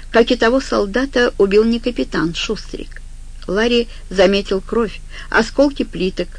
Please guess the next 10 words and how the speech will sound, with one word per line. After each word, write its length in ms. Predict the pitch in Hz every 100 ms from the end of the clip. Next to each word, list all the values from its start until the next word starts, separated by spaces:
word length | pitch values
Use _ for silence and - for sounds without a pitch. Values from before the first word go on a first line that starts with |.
| -
дырки 500 | 185 185 269 - 208 -
от 140 | 175
пуль. 320 | - - - - - - - - - - - -
Их 280 | 202 - - - -
застрелили. 1040 | 175 190 - - 190 202 202 214 - - - - - - - - - -
Ларри 460 | 220 277 262 262 -
вспомнил 560 | - - 277 196 180
слухи 360 | - 175 190 170
о 100 | 175
том, 240 | 262 254